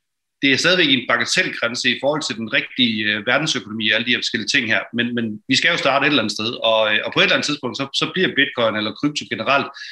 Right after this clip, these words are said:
hele den her asset class jo, øh, i, i en, i en størrelsesorden, hvor at man skal til at tage det mere seriøst. Øh, og der synes jeg bare, det er også vigtigt, at når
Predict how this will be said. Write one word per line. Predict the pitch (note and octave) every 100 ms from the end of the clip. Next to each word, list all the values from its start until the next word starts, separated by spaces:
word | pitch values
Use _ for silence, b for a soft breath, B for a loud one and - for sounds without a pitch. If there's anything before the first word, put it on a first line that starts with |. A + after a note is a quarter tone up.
| B C#3
hele | D3+ B2+
den |
her | A#2+ B2
asset | C#3+ D#3 -
class | A2 G2 A2 -
jo, | A#2 A2 G#2+
øh, | G#2 G#2+ G#2 A2+
i, | A#2
i | A#2 G#2+
en, | C3
i | A2+
en |
størrelsesorden, | G#2 D3+ G3 E3 C3 B2
hvor | B2 C#3+ A#2+
at |
man | B2
skal | A2+ A#2+ G#2
til | -
at | C3
tage | A#2+
det | A#2+ D3+
mere | B2
seriøst. | B2 B2 C3+ A#2 - B B B B B2
Øh, | A#2+ A#2+
og |
der | C#3
synes | D#3 F3
jeg | C#3+
bare, | C#3+ E3
det | D3+
er | D3+
også | D3
vigtigt, | D3+ E3+ C3+ A#2
at |
når | A#2+